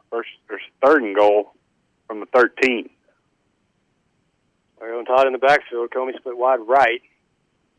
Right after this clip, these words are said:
Speaker 2: Counter play left side of Todd. Boy, he just split that defense into the end zone. Touchdown. Looked like they were gonna have him. He just kinda ran underneath <laughs> that
Speaker 1: Yeah,
Speaker 2: secondary.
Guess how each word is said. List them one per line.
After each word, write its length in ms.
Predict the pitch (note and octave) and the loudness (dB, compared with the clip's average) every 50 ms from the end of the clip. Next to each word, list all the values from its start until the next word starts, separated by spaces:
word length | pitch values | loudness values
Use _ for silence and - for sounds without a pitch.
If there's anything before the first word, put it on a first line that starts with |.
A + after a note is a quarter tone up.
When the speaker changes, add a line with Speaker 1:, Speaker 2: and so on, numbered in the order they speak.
| _ _ _ _ _ _ _ _ _ _ _ _ _ _ _ - | _ _ _ _ _ _ _ _ _ _ _ _ _ _ _ -16
Speaker 2:
Counter 140 | A2+ A#2 A2+ | -16 -14 -10
play 160 | - A#2+ A#2+ | -8 -6 -4
left 200 | A#2+ B2 B2+ - - | -4 -4 -4 -4 -2
side 160 | C3+ C3 B2+ | -2 -2 -2
of 60 | - _ - - C3 | -4 _ -2 2 4
Todd. 420 | D#3+ E3 D#3 D3+ D#3 E3 E3+ F3 E3 D3 - - - _ _ - _ _ _ _ _ _ _ _ _ _ _ _ - | 6 6 6 6 6 6 4 2 0 -6 -16 -20 -20 _ _ -20 _ _ _ _ _ _ _ _ _ _ _ _ -2
Boy, 200 | G#3 G3 F3+ F#3 | 0 0 0 0
he 60 | D#3 - - | -2 -4 -10
just 100 | - - | -18 -12
split 220 | - D#3+ D3 - | -8 -8 -8 -6
that 200 | - C3 B2 - | -8 -10 -10 -10
defense 380 | A#2+ B2+ B2 B2 C3 B2+ B2 B2 E3 | -14 -18 -14 -12 -12 -12 -8 -4 -2
into 140 | G3 F3+ D#3+ | -2 0 2
the 60 | D#3+ D#3+ | 2 0
end 140 | D3+ C#3+ B2+ | 0 0 -2
zone. 160 | D3+ D3 - | -2 -2 -2
Touchdown. 680 | - - - G#3 G3+ - - - D3+ C#3 C#3 C3+ B2+ A#2 _ _ _ _ _ _ _ _ _ _ | -2 0 0 0 0 0 -4 -6 -4 -4 -2 -4 -4 -8 _ _ _ _ _ _ _ _ _ _
Looked 140 | E3+ F#3 - | -8 -2 0
like 160 | F3+ E3+ D#3+ | 2 2 2
they 100 | D#3+ E3 | 2 2
were 60 | E3+ D#3+ | 2 2
gonna 240 | E3 C#3+ C3 C3 | 0 0 0 0
have 180 | C#3 E3+ F3+ D#3+ | 2 2 2 2
him. 220 | C#3+ C3 B2+ A#2+ _ _ _ _ _ _ _ _ _ _ _ _ _ _ _ _ _ _ _ _ _ _ C#3+ C#3+ - - | -2 -6 -12 -16 _ _ _ _ _ _ _ _ _ _ _ _ _ _ _ _ _ _ _ _ _ _ -20 -20 -20 -14
He 60 | D#3 | -12
just 140 | F3+ D3 C3+ | -10 -8 -6
kinda 160 | D3+ C#3+ B2+ | -4 -4 -2
ran 240 | C3 D3 E3 E3 E3 | 0 0 0 0 0
underneath 360 | D#3+ D3 C#3+ D3+ E3+ E3+ - _ _ _ | -2 -4 -6 -8 -8 -8 -8 _ _ _
<laughs> 200 | _ _ _ _ | _ _ _ _
that 80 | - - - - - - - - - _ _ _ _ _ _ _ _ - | -10 -8 -8 -10 -12 -14 -14 -16 -20 _ _ _ _ _ _ _ _ -20
Speaker 1:
Yeah, 80 | - B2+ - | -20 -12 -8
Speaker 2:
secondary. 520 | - - - G2+ G#2 B2+ B2+ B2 B2+ B2 | -6 -4 -2 -2 -2 -2 -2 -2 -4 -4